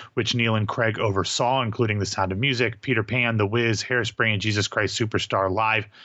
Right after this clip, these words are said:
They were also at work on, at various stages with Hair Live, A Few Good Men Live, and Bye Bye Birdie Live. On Broadway, Craig produced revivals of Promises, Promises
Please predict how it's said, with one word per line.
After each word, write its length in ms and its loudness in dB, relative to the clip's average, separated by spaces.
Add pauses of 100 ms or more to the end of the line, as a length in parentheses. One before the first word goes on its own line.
(440)
They 80 -2
were 120 2
also 440 0
at 100 0 (300)
work 400 0
on, 380 2 (160)
at 160 0
various 400 2
stages 480 0
with 160 0
Hair 320 0
Live, 480 0
A 100 -4
Few 200 -2
Good 160 0
Men 260 0
Live, 300 2 (360)
and 140 -2
Bye 160 2
Bye 200 0
Birdie 360 0
Live. 340 -2 (920)
On 200 0
Broadway, 360 2
Craig 400 -2
produced 420 -2
revivals 480 2
of 120 -4
Promises, 420 -2
Promises 560 -2